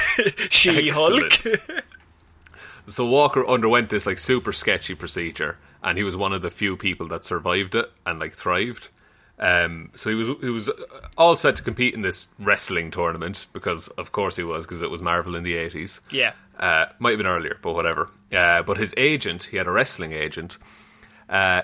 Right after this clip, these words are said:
Speaker 2: convinced him that he should become a hero.
Speaker 1: Uh, it, what? Sir, surely the agent would make more money if he became the world's greatest wrestler. If he's an agent
Speaker 2: Wouldn't
Speaker 1: of
Speaker 2: he
Speaker 1: a
Speaker 2: make
Speaker 1: wrestler.
Speaker 2: But if he's the next Captain America,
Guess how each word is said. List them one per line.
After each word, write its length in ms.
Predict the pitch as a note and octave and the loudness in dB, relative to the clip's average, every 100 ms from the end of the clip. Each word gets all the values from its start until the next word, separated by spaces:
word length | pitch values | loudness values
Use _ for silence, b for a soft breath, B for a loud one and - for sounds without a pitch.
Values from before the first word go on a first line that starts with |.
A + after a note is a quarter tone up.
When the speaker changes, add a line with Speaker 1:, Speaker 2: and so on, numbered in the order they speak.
| - | -2
Speaker 2:
convinced 480 | A#2 A2 C3 - A#2+ | -2 0 0 -2 -4
him 140 | A2 | -2
that 140 | G2 | -2
he 160 | - C3+ | -4 -6
should 240 | - A2+ | -4 -6
become 480 | G2 - F2+ D#2 D#2+ - _ | -6 -6 -4 -4 -6 -16 _
a 80 | B2 | -8
hero. 640 | - - C#3 A#2+ E2 - - _ b b b b b _ _ _ - | -8 -4 -2 -2 -2 -4 -12 _ b b b b b _ _ _ -12
Speaker 1:
Uh, 40 | - - | -12 -8
it, 160 | G3 - | -10 -10
what? 240 | G3 B3 - - | -10 -12 -12 -12
Sir, 360 | F#3+ - C#4+ G#4 | -6 2 2 4
surely 380 | - D4+ E4 B3+ | 4 4 2 0
the 200 | G#3+ G3 | 0 0
agent 380 | A#3 A3 F#3+ E3+ | 0 0 -2 -4
would 120 | E3+ | 0
make 260 | F3+ F#3 F3 | 4 4 2
more 200 | F3+ F3+ | 0 0
money 360 | E3+ F3+ D#3+ | 0 0 0
if 120 | D3+ D#3 | 0 -2
he 80 | |
became 340 | D3+ C#3+ E3 D3 | -4 0 2 2
the 100 | C#3+ | 0
world's 320 | D3+ D#3 C3 | 2 2 0
greatest 360 | D3+ D3 B2+ C#3 | 0 -2 0 4
wrestler. 400 | D#3 - - - b b b - | 4 2 -4 -12 b b b -6
If 120 | D#3+ | 0
he's 160 | F3+ D#3+ | 2 4
an 80 | |
agent 160 | D#3+ E3+ | 4 6
Speaker 2:
Wouldn't 160 | D#3+ D#3 | 4 2
Speaker 1:
of 60 | |
Speaker 2:
he 40 | D3 | 4
Speaker 1:
a 40 | |
Speaker 2:
make 80 | D3+ | 6
Speaker 1:
wrestler. 360 | E3+ - A#2+ - b b b b | 6 4 -2 -6 b b b b
Speaker 2:
But 160 | - B2 | 0 0
if 100 | A2 | 2
he's 240 | D3 C3+ | 0 0
the 80 | A#2+ | 0
next 300 | A2 A#2 - | -2 -2 -6
Captain 420 | - G#2 - F#2 | -2 -2 -2 -8
America, 580 | E2 E2+ A2 F#2 - - | -4 2 2 0 -4 -10